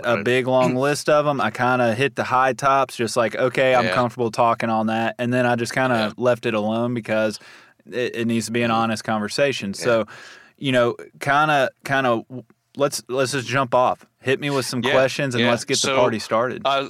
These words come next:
Speaker 2: let, uh, I, first thing, we, we kinda touched on this real quick with my background, but w-, what are your prerequisites to taking a dog into the field the first time? Just real,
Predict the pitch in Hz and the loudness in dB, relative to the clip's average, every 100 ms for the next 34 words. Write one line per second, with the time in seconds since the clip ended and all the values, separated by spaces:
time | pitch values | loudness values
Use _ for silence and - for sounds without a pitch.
0 | - - 147 - _ 135 131 131 120 _ | -10 -6 -4 -4 _ -2 0 0 -4 _
1 | _ _ 139 151 _ _ - 196 - 190 | _ _ -6 -6 _ _ -4 -2 0 -2
2 | 185 165 - 131 - 143 139 - 147 - | -2 -4 -6 -8 -4 -2 -2 -2 -2 -2
3 | 143 143 139 - - - 127 - 131 127 | -2 -2 -2 -4 -8 -10 -10 -8 -6 -6
4 | 120 107 107 101 107 - 117 104 101 98 | -8 -4 -4 -2 -4 -4 -4 -4 -6 -8
5 | - 104 101 101 - - - _ - - | -6 -4 -4 -6 -12 -20 -20 _ -18 -18
6 | 117 - _ _ _ _ 143 254 202 151 | -18 -20 _ _ _ _ -6 -4 -2 -4
7 | 160 - 143 143 120 135 123 92 92 - | -4 -6 -6 -2 -4 -2 -4 -4 -4 -6
8 | 117 - 104 - 98 87 95 92 90 85 | -6 -6 -6 -4 -6 -4 -4 -2 -4 -8
9 | - 101 95 90 - 95 90 82 90 - | -8 -6 -6 -8 -8 -6 -6 -6 -10 -8
10 | 87 - 85 67 - 98 92 - 104 107 | -6 -6 -6 -8 -10 -6 -4 -6 -8 -10